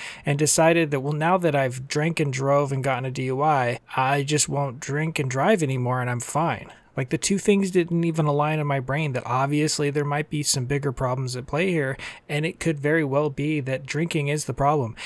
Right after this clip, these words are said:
This is after having experience in, in Alcoholics Anonymous. That's just how crazy my brain was. And I still was thinking, "Well, I'm not as bad as this dude over here, so I must not have a problem." Back to the reading. That may be true of certain non-alcoholic people who,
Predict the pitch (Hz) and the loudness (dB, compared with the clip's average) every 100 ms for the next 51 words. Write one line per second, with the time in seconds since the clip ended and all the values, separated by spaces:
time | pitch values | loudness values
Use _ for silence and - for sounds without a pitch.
0 | - - 139 135 120 127 151 165 160 165 | -12 -2 0 0 0 0 0 2 4 4
1 | 170 175 - - 165 165 165 160 165 160 | 2 0 0 0 0 2 0 0 -2 -2
2 | 156 - - 160 156 156 139 143 143 139 | -4 -6 -4 0 0 -2 -2 0 0 2
3 | 151 156 - 143 143 139 139 143 - - | 2 2 0 -2 0 0 -2 -4 -6 -12
4 | - 156 - 214 - 196 - 156 151 139 | -4 -2 0 0 2 2 2 0 2 0
5 | 131 131 120 123 120 113 120 - - - | 0 0 0 -4 -4 -6 -8 -10 -14 -18
6 | - 151 170 175 - 180 185 175 - 165 | -6 0 4 4 4 4 4 4 2 0
7 | 156 139 139 170 156 135 143 151 143 147 | 0 0 2 2 2 0 2 2 2 0
8 | 147 151 151 139 127 139 165 151 - 139 | 0 0 2 2 2 4 4 4 2 0
9 | 156 143 156 151 151 135 156 185 - - | 0 0 0 0 0 0 2 2 -2 -4
10 | 143 139 - 123 131 139 127 - - 160 | -2 -2 0 0 0 0 -2 -6 4 6
11 | 160 190 190 185 - 185 170 - 175 160 | 8 6 6 2 8 8 8 4 2 4
12 | 160 160 156 - 143 156 143 165 165 147 | 2 2 0 0 0 0 2 2 2 4
13 | 135 147 151 | 4 4 2